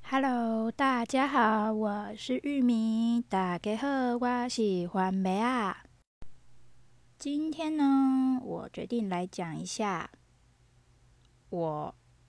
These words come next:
要去看的，就是已经确定好要去看的那一场表演的一些事情，就是前面买票的部分。好啦，那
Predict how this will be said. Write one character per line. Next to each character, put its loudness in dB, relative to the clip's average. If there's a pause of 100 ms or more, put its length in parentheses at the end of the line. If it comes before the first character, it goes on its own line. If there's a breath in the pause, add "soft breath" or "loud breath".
(560)
要 -4
去 -8
看 -8
的， -12
就 -6
是 -4
已 -6
经 -4
确 -4
定 -4
好 -6
要 -4
去 -12
看 -6
的 -2
那 0
一 2
场 -6
表 -4
演 -2
的 -10 (840)
一 -2
些 -2
事 -8
情， -12
就 -4
是 -4
前 -8
面 -6
买 -6
票 -6
的 -8
部 -4 (220)
分。 -4 (800 soft breath)
好 0
啦， 4 (840 loud breath)
那 0